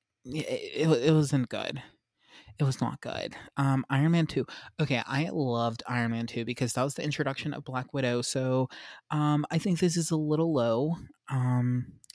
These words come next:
but in respect to other projects that they have on this list, again, I don't know the projects that they have on this list.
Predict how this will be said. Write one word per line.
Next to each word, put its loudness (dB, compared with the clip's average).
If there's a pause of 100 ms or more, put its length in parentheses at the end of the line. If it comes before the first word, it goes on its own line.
(360)
but 6
in 2
respect 0
to 2
other 4
projects 2
that -6
they 0
have 2
on 4
this -2
list, -2
again, -2
I 0
don't 2
know 0
the -2
projects -4
that -6
they -2
have 0
on -2
this -8
list. -4